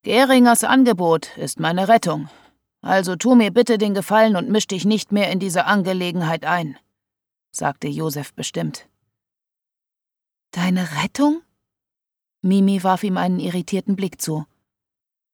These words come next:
"Wie meinst du das?" "Wie ich es sage. Ich brauche jede Mark, die ich bekommen kann. Meine sämtlichen Ersparnisse sind aufgebraucht.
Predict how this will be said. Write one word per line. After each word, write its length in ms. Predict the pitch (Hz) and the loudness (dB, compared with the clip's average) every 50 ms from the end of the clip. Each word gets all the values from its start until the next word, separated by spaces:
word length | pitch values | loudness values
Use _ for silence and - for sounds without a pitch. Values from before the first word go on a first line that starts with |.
| _ _ | _ _
"Wie 160 | - 196 180 | -2 0 2
meinst 400 | 170 165 185 247 302 - - - | 2 4 4 4 2 2 0 -4
du 80 | 196 165 | -4 -4
das?" 360 | 165 170 175 - - - - _ _ _ _ _ _ _ _ _ _ _ _ _ _ _ _ _ _ _ _ _ _ | -4 -4 -4 -6 -8 -10 -12 _ _ _ _ _ _ _ _ _ _ _ _ _ _ _ _ _ _ _ _ _ _
"Wie 300 | - 165 180 220 240 233 | -10 -4 -2 0 0 2
ich 220 | 208 226 220 - 220 | 2 0 0 2 0
es 160 | 208 - - | -2 0 2
sage. 460 | 190 180 180 185 175 180 175 160 - _ _ _ _ _ _ _ _ _ _ _ _ | 2 4 4 2 0 -2 -6 -8 -8 _ _ _ _ _ _ _ _ _ _ _ _
Ich 200 | - 160 151 - | -12 -12 -12 -10
brauche 380 | - - 180 202 214 196 - 185 | -4 0 4 4 4 4 2 -2
jede 340 | 180 165 220 233 240 233 220 | -2 0 0 0 2 4 4
Mark, 300 | 220 202 202 208 196 - | 4 4 4 2 0 -2
die 100 | 196 190 | -8 -8
ich 120 | 170 - | -8 -6
bekommen 420 | - 180 - - 180 185 180 170 147 | -8 -8 -4 -2 -2 -2 -2 -4 -6
kann. 340 | 123 160 160 156 151 143 _ _ _ _ _ _ _ _ _ _ _ _ _ _ | -6 -8 -8 -8 -10 -12 _ _ _ _ _ _ _ _ _ _ _ _ _ _
Meine 340 | - - 151 156 151 165 170 | -8 -8 -6 -4 -4 -6 -4
sämtlichen 540 | 165 196 202 208 - - 196 190 - 202 190 | 0 0 0 0 0 -2 -6 -4 -4 -2 -2
Ersparnisse 640 | 185 180 - - - 190 196 208 202 190 - 190 185 | -2 -2 -4 0 2 2 4 4 2 0 -2 -4 -4
sind 200 | 175 185 185 170 | -4 -4 -2 2
aufgebraucht. 880 | 165 190 214 202 - 202 160 147 147 156 160 151 - - - - | 2 2 2 2 0 -8 -8 -4 -4 -4 -4 -4 -6 -14 -20 -20